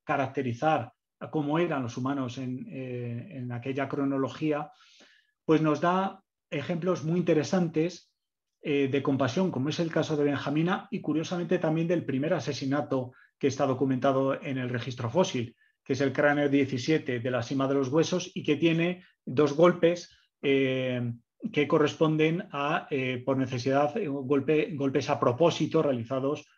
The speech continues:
con una herramienta por parte de, de, de otro individuo. Y, eh, nos deja también un tema interesantísimo, que es tal vez el primer, no le quiero llamar enterramiento, vamos a llamarle depósito humano,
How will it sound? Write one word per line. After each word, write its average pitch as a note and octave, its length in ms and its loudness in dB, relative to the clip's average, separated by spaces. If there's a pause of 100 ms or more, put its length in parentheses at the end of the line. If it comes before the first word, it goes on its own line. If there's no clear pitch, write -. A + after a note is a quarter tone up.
(180)
con C3 180 0
una C3+ 160 4
herramienta C#3 800 2
por B2+ 260 -4
parte B2+ 320 0
de, A#2+ 300 2
de, A#2 320 -2
de B2 160 -4
otro B2 180 0
individuo. A2 540 0 (760)
Y, G#3+ 480 4 (260)
eh, G#3 140 0
nos E3+ 280 2
deja F#3+ 260 4
también G#3 600 4 (140)
un F#3 300 -2
tema G3 440 0
interesantísimo, D#3 960 -2
que D3+ 180 2
es - 320 -8
tal D#3+ 160 -4
vez E3+ 200 -4
el F3 180 -2
primer, D#3+ 520 -2 (380)
no D#3+ 420 -2
le G3 100 0
quiero G3+ 180 0
llamar F#3 240 2
enterramiento, E3 580 0
vamos E3 260 -4
a F3 40 -2
llamarle E3 420 0
depósito F3 1040 0
humano, E3 640 -4